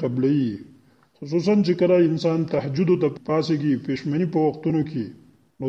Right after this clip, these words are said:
دغه وختونه د دعاګانو د قبلېدلو دي. او دا د مسلمانانو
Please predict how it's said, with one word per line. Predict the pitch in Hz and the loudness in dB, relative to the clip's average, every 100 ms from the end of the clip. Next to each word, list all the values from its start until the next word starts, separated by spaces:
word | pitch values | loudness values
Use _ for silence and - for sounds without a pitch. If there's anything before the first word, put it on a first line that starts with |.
| 135 | 0
دغه | 180 175 | 4 4
وختونه | 160 160 180 170 | 4 2 0 2
د | 151 143 | 2 2
دعاګانو | 143 143 165 160 | 2 2 2 2
د | 147 156 | 0 0
قبلېدلو | 139 139 139 160 156 135 | 0 0 2 2 4 2
دي. | 120 - - | 0 -4 -8
او | 127 | 0
دا | 170 | 2
د | 180 | 4
مسلمانانو | 170 175 165 175 185 180 | 2 0 2 4 4 2